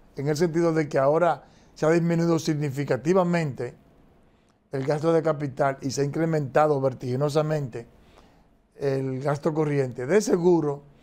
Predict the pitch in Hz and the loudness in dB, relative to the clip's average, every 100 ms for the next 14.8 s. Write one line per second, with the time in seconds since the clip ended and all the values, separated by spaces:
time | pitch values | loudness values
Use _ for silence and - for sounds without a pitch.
0 | - - _ _ - 165 151 143 - - | -20 -20 _ _ -2 2 2 0 -6 -20
1 | _ _ - _ _ _ _ _ _ 165 | _ _ -20 _ _ _ _ _ _ 0
2 | 170 208 262 254 233 214 202 165 175 190 | 6 6 6 4 2 4 2 0 -2 -2
3 | 196 - - 131 143 170 175 156 165 170 | -4 -8 -12 -2 2 2 0 0 0 0
4 | 151 170 165 156 143 139 127 127 - - | -2 -2 0 -2 -2 -4 -4 -10 -16 -20
5 | _ - _ _ _ _ - 151 151 139 | _ -20 _ _ _ _ -6 -4 -2 -2
6 | 123 147 156 147 185 - _ - 131 120 | 0 2 2 0 -6 -16 _ -10 -10 -8
7 | 107 - 143 135 139 - - - 131 139 | -12 -4 -2 -2 -6 -20 -18 -10 -6 -2
8 | 143 139 127 127 117 123 120 147 147 151 | 0 0 0 -2 -4 -6 0 2 2 0
9 | 147 - - _ - _ _ _ _ - | -4 -8 -20 _ -20 _ _ _ _ -4
10 | 135 139 139 143 151 147 156 143 143 - | -2 -2 -2 -2 0 -2 -4 -4 -6 -2
11 | 143 131 - - 139 160 147 139 151 143 | 0 0 -2 -4 0 0 -2 -2 0 -2
12 | 127 - _ 170 165 165 156 156 143 139 | -6 -18 _ -2 0 -2 0 -2 -2 -4
13 | 135 135 127 135 135 139 135 131 131 127 | -4 -4 -2 -4 -2 -2 -2 -2 -2 -4
14 | 123 127 127 117 135 131 120 113 | -6 -6 -4 -4 -2 -2 -4 -8